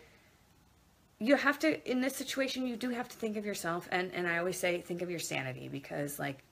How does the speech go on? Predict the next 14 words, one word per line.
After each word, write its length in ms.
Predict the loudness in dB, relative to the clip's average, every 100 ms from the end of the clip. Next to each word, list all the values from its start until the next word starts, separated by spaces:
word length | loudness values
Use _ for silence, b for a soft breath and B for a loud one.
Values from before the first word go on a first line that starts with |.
| _ _ _ -20 -20 -12 -2
dude, 280 | 0 0 -8 -20 _ _ _ _ _ _ _ _ _ _ _ _ -10
really, 300 | -6 -6 -8 -14 _ _ _ _ _ _ -2
it's 180 | 0 0
your 80 | 0
sanity, 560 | 0 0 0 0 0
or, 320 | 0 2 0 2
or, 360 | 2 2 0 -2
or 140 | 0
you 160 | 2 0
can, 380 | -2 -2 -2 -2
you 100 | -4
know, 240 | -4 -6 -12 _ -20 _ _ -4
constantly 380 | -4 -2 -4 -2
be 320 | 0 0